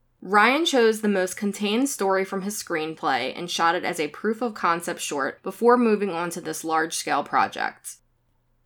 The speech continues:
I sort of don't want to talk any further about that short that played five years ago, as it spoils some of the beats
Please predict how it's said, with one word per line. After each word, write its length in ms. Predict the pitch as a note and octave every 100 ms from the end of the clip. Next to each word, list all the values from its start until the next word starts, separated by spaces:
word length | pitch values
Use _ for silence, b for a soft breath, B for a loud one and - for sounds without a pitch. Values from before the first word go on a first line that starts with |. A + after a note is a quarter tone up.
| _ _
I 260 | G3+ G#3+ A3
sort 260 | A3 A3+
of 100 | B3+
don't 160 | C#4 C#4
want 140 | C#4+
to 60 | D4
talk 160 | B3+ B3+
any 180 | G#3+ G#3+
further 440 | G#3+ G3 G#3 A3+
about 320 | A#3 B3 -
that 200 | C4 -
short 380 | - C#4 C4+ A3+
that 160 | B3+ -
played 260 | C4+ C4+
five 300 | C#4+ C4+ C4+
years 240 | C#4 C#4 C#4
ago, 480 | C#4 C4+ C4+ C#4 -
as 200 | G3 G3
it 120 | G#3 G3+
spoils 380 | G#3+ G#3 A3+
some 160 | A#3+ A#3
of 100 | G#3+
the 120 | G3+
beats 380 | - E3 E3+